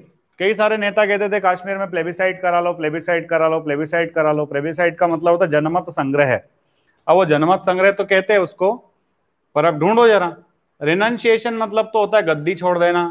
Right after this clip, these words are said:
रिजर्वेशन मतलब होता है आरक्षण। रिप्रेजेंटेशन मतलब पुनः उसको प्रस्तुत करना। तो बच गया क्या? प्लेबिसाइट का मीनिंग क्या बच गया?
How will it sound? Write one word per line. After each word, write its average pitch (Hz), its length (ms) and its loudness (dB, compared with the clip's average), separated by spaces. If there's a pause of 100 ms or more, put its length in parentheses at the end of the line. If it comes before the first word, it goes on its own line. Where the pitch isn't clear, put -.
(260)
रिजर्वेशन 208 600 0
मतलब 214 280 2
होता 202 180 2
है 147 120 6
आरक्षण। 160 520 0 (640)
रिप्रेजेंटेशन 214 880 2
मतलब 202 360 -2
पुनः 170 300 0
उसको 180 300 -2
प्रस्तुत 170 420 -2
करना। 165 300 2
तो 151 140 -2
बच 139 160 0
गया 175 280 4
क्या? 196 200 0
प्लेबिसाइट 165 580 0
का 185 120 0
मीनिंग 175 540 -4
क्या 185 120 4
बच 185 160 2
गया? 185 240 4